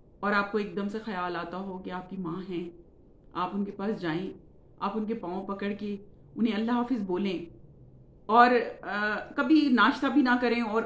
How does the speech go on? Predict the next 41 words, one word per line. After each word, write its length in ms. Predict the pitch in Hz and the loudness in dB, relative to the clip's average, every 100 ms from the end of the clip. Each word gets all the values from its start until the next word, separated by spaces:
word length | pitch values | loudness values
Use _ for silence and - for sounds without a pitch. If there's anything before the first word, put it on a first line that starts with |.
| - | 4
उनके 180 | 247 247 | 4 4
पास 180 | 254 262 | 0 0
चले 280 | 220 196 | 0 2
जाएं, 200 | 190 151 165 | 0 -2 -4
अपनी 200 | 190 208 | -4 -2
अम्मी 220 | 208 208 | 0 -2
जान 320 | 196 185 214 | -2 -2 0
के 60 | 220 | -2
पास 260 | 190 190 | -2 -6
चले 240 | 196 170 170 | -4 -4 -2
जाएं, 160 | 185 | -6
अपने 120 | 175 175 | -6 -8
अब्बू 240 | 175 214 | -6 -6
जान 220 | 202 190 | -4 -6
के 60 | 214 | -6
पास 200 | 185 190 | -8 -8
चले 260 | 170 160 | -4 -4
जाएं 260 | 160 175 - - - - - | -4 -8 -10 -16 -20 -20 -10
और 120 | 196 | -6
कहें 500 | 202 202 214 208 214 - - - - - | -4 -4 -4 -6 -8 -16 -20 -20 -20 -4
कि 80 | 208 | -4
"अब्बू 240 | 190 214 | -2 -2
जान, 300 | 208 185 196 | -2 -2 -2
अम्मी 220 | 196 202 196 | 0 0 0
जान, 320 | 175 180 - - - - - | -2 -2 -6 -12 -20 -18 -4
आज 140 | 240 285 | 0 4
नाश्ता 380 | 254 247 - | 4 2 -2
आप 200 | 214 247 214 | -2 -4 -2
हमारे 320 | 220 175 190 | -2 -2 -2
लिए 160 | 190 185 | -6 -6
बनाइए।" 480 | 165 139 139 - - - - - - - - - - - - - - - - | -6 -6 -6 -10 -14 -20 -20 -20 -20 -20 -20 -20 -20 -20 -20 -20 -20 -20 -6
तो 80 | 226 | -6
देखिए 600 | 190 175 208 208 254 220 180 - - - - | -4 -6 -6 -2 0 0 -2 -8 -20 -20 0
कि 80 | 240 | 2
माँ 360 | 208 214 240 320 | 4 6 4 4
को 80 | |
भूख 440 | 240 233 226 262 240 | 0 0 0 2 2
नहीं 340 | 226 254 285 | 4 8 8
भी 120 | 262 | 8
होगी 340 | 294 247 208 208 | 6 6 2 -2
ना 320 | 214 254 | -6 -8